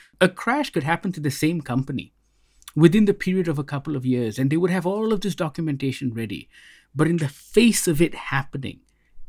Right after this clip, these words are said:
everything goes to shit. There is something about our psychology where suddenly the same things repeat itself.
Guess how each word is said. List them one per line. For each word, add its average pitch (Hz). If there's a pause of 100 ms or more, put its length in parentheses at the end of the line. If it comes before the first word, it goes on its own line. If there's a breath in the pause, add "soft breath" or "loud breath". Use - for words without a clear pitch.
everything 160
goes 104
to 104
shit. - (380 soft breath)
There 139
is 139
something 208
about 156
our 147
psychology 143 (440 soft breath)
where 143
suddenly 185 (580)
the 143
same 160
things 139
repeat -
itself. -